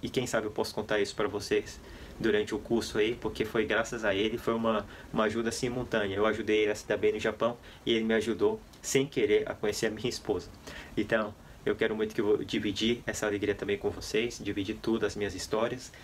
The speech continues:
E eu estou muito ansioso pra ter vocês aqui no curso. E é bem simples o nome do curso. O curso vai se chamar Viagem ao Japão.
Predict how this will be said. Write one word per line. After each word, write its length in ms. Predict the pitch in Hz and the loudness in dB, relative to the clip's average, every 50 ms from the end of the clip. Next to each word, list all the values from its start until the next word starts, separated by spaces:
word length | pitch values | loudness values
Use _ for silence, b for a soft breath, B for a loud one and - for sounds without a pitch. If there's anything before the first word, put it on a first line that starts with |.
| B B - - | B B -4 0
E 240 | 110 110 110 110 107 | 0 2 2 2 0
eu 60 | 110 | 0
estou 300 | 104 - - 113 107 107 | -2 0 0 0 0 2
muito 180 | 113 113 - | 0 -2 -2
ansioso 340 | 120 113 - - 107 101 - | -4 -2 0 0 0 0 0
pra 120 | - 98 101 | -4 -4 -2
ter 140 | - 110 | -2 -2
vocês 320 | 107 104 101 - 110 107 107 | -2 -2 -2 -2 -2 0 0
aqui 360 | - 214 - - 123 131 - - - | -2 -2 -2 -2 -2 -2 -2 -4 -6
no 100 | 123 127 | -6 -6
curso. 400 | - - 143 147 151 - - - - - - | 0 2 4 4 4 2 -2 -10 -16 -2 0
E 40 | 190 | 2
é 40 | 190 | 4
bem 160 | 165 202 208 | 6 4 4
simples 360 | 214 - 160 139 - 131 123 | 4 0 -2 0 0 0 -2
o 40 | 127 | -2
nome 140 | 127 131 131 | -2 0 0
do 80 | 135 | 0
curso. 320 | 131 - - 104 - - 160 | 0 0 -2 -4 -2 -6 -4
O 20 | |
curso 220 | - - 147 143 156 | 0 2 2 2 2
vai 100 | 151 143 | 0 0
se 60 | - | 2
chamar 300 | - 139 135 135 135 127 | 0 0 2 2 0 0
Viagem 500 | 113 131 131 117 113 123 131 143 139 139 | 2 2 4 4 4 2 2 0 -2 -2
ao 160 | - 123 123 | 0 -2 0
Japão. 380 | 123 135 127 - - 104 98 | 0 0 0 0 0 -2 -2